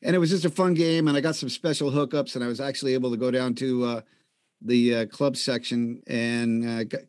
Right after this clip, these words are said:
got to see some cool things. And I actually, Charlie McAvoy flipped a nice little, uh, warm-up puck over the glass, and I happened to get it. And I, I tell you this right now,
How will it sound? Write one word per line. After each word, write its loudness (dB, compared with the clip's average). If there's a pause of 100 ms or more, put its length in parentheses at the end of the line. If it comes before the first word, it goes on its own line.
got -2
to -10
see -2
some -4
cool -2
things. -2
And 0
I -2
actually, -2 (420)
Charlie 2
McAvoy 0
flipped -6
a -2
nice -4
little, -2
uh, -2 (220)
warm-up -2
puck -4
over -2
the -4
glass, -6
and -6
I -4
happened -6
to -4
get -2
it. -4
And -8
I, 0 (160)
I -4
tell -2
you 2
this 0
right 2
now, 0